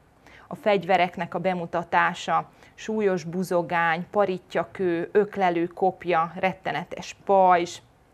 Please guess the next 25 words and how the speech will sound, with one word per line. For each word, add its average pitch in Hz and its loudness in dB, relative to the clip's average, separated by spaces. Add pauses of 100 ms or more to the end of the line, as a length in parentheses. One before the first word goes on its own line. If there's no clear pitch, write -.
(680)
A - -4
jelenkori 196 0
emberekkel 170 2
való 180 2
összehasonlítás 170 -2
is - -10
nagyon 170 -2
érdekes, 220 -2 (400)
nem 254 2
terem 170 -2
ma 180 -4
párja 175 2 (100)
hetet 156 -2
hét 160 -6
országon, 220 0 (260)
azt - -8
hiszem, 175 -6
hogy 170 -4
azóta 170 -2
sem, 214 2 (760)
csak 180 0
a 170 0 (680)
filmekben 175 0
találkozunk 170 -2
ilyen 170 -4